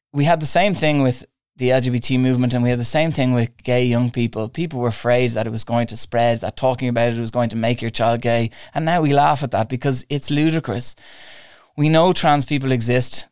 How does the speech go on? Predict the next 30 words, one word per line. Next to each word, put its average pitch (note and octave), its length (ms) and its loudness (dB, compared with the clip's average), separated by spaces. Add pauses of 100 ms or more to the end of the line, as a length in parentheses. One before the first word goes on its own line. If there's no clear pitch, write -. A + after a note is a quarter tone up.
(140)
because C3+ 600 0
they C#3 220 -2
sit C#3+ 260 0
in C#3 100 -2
front C#3 300 0
of B2 80 -2
us A2+ 220 -2
in B2 180 0
the B2 80 0
classrooms A#2+ 540 2
and A#2+ 100 2
they B2 80 2
tell A#2+ 240 0
us A#2+ 120 -2
they A2+ 140 -2
exist. A2+ 460 -4 (220)
And C3 180 0 (100)
I'm C#3 180 2
not C#3+ 140 4
a C#3 40 2
medical B2+ 400 4
authority, A#2+ 580 0
and A#2+ 320 0
it's A#2+ 160 -6
not C#3 160 2
my B2+ 160 2
job A#2+ 280 0
to A#2 80 -6
judge A#2+ 260 0
somebody A#2 460 0